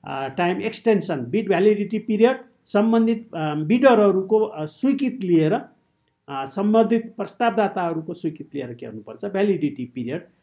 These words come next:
बढाउनु पर्ने हुन्छ। भ्यालिडिटी पिरियड जसले बढाउ-, बढाउँदैनन् उनीहरू खरिद प्रक्रियाबाट अलग हुन्छन् र उनीहरूको जुन बिड सेक्युरिटी पेस गरेको हुन्छ,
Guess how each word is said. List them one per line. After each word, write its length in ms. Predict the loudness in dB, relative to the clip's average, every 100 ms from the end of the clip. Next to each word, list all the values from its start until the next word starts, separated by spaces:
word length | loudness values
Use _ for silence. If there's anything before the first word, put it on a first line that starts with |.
| -6
बढाउनु 460 | 2 4 4 2 -4
पर्ने 260 | -10 -12
हुन्छ। 200 | -14 -16 -20 _ _ _ _ _ _ _
भ्यालिडिटी 540 | 2 4 4 0 -2 -2
पिरियड 340 | 0 2 2
जसले 380 | 2 -2 0 2
बढाउ-, 460 | 2 2 0 -2 -8 -6
बढाउँदैनन् 680 | 0 4 4 4 4 2 -4 -8 _
उनीहरू 340 | -4 0 0 -2
खरिद 360 | 0 -2 -4 -12 _ _
प्रक्रियाबाट 600 | -4 -2 -2 -4 -6 -10
अलग 280 | -10 -10 -10
हुन्छन् 300 | -14 -18 -20 _ _ _ _ _ _ _ _ _
र 80 | -2
उनीहरूको 520 | 0 2 2 0 -2
जुन 240 | -2 -4 0
बिड 180 | 0 -2
सेक्युरिटी 640 | 0 0 2 2 0 -6
पेस 260 | -6 -8 -8
गरेको 280 | -12 -12 -12
हुन्छ, 220 | -10